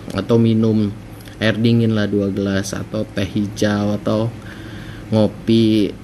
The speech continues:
terserah. Yang penting kita berusaha makan itu nggak usah terlalu banyak, tapi gizinya cukup. Gimana caranya? Diimbangi dengan puasa. Kalau bisa puasa seminggu dua kali, Senin Kamis, itu lebih bagus. Tapi kalau nggak bisa ya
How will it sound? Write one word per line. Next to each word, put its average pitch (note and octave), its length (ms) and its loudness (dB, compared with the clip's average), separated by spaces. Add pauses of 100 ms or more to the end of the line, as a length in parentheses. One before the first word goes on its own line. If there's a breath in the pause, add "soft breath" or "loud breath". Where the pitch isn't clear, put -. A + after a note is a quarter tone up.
(200)
terserah. G#2 560 -2
Yang G2+ 240 -2
penting A2+ 240 2
kita G#2+ 320 2
berusaha G#2 800 0
makan G#2+ 560 0
itu A2 320 -2
nggak A2+ 320 -4
usah G2+ 160 -2
terlalu F#2+ 400 0
banyak, G2 560 0
tapi G#2+ 240 -2
gizinya G#2 400 2
cukup. - 480 -4 (380 loud breath)
Gimana G#2 320 4
caranya? G2+ 640 2
Diimbangi G#2 480 2
dengan G2 240 0
puasa. G2+ 640 -4
Kalau G2+ 160 -2
bisa G2 240 -2
puasa G#2 480 -4 (640 loud breath)
seminggu G#2 320 4
dua G2 160 2
kali, G2 560 2
Senin G2 320 0
Kamis, G2 400 -2
itu - 240 -4
lebih G2 240 -2
bagus. G#2 480 -6
Tapi F#2+ 240 -2
kalau G2 240 2
nggak F#2+ 80 -2
bisa G2 240 0
ya G2+ 240 0